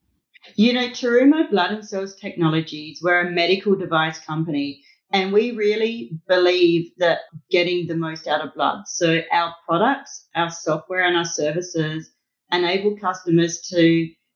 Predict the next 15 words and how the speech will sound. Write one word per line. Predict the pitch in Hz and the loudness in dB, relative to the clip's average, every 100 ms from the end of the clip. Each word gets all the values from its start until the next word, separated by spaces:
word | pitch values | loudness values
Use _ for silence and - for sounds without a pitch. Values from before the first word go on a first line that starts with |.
| - | 2
really | 202 220 214 214 - | 4 4 0 -6 -6
collect | - 180 196 - - _ _ _ | 0 2 0 -4 -16 _ _ _
and, | - 180 175 175 - | -2 0 0 -4 -4
um, | 180 170 165 | -2 0 0
prepare | 160 - 170 170 | -4 -2 -2 -2
blood | 165 156 208 220 - | 0 2 2 -4 -6
and | 180 208 214 | 2 2 2
cells | 190 175 165 160 165 - _ | 2 2 4 2 -2 -10 _
to | 190 175 | -2 0
help | 180 180 | 0 -2
treat | - 170 151 | 0 2 2
challenging | - 170 170 160 160 156 - - | 0 -2 -2 -2 -2 -2 -6 -8
diseases | 147 156 156 156 | -4 0 0 -2
and | 151 - | -6 -4
conditions. | 156 147 143 147 131 139 | -2 2 2 0 -2 -6